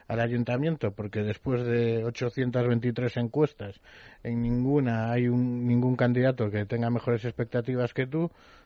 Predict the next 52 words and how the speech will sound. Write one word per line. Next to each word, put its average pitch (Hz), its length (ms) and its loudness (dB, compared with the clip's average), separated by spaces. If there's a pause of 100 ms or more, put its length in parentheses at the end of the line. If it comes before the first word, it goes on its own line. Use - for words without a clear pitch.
(120)
pero 104 240 0
a 101 100 -4
cambio 113 320 0
nos 113 160 0
cargamos 117 540 -2
a 104 40 0
Ignacio 110 380 -2
González 139 760 -2
y, 104 420 -8 (540)
y 104 600 -4
intentamos 104 580 -4
controlar 117 480 2
el 123 120 2
partido, 143 640 0 (340)
que 131 100 6
el 123 140 6
control 147 480 8
del 160 180 10
P 156 140 8
P 160 100 8
de 151 140 10
Madrid, 147 480 6 (720)
eh, 104 960 2
de 104 580 -2
aquí 120 220 2
a 139 60 8
unos 143 220 4
meses 156 480 2
va 135 100 4
a - 20 2
ser 143 220 6
muy 151 280 4
importante. 131 600 0
El 113 100 -2
P 113 120 0
P 131 100 -2
de 131 880 0
Madrid, 151 420 4
si 147 80 0
no 139 120 4
me 139 100 2
equivoco, 143 360 2
es 165 80 2
la 135 140 4
federación 117 500 2
más 117 200 2
fuerte 147 380 4
dentro 117 360 2
del 113 160 0
P 113 140 -2
P 113 140 0
nacional. 107 600 -2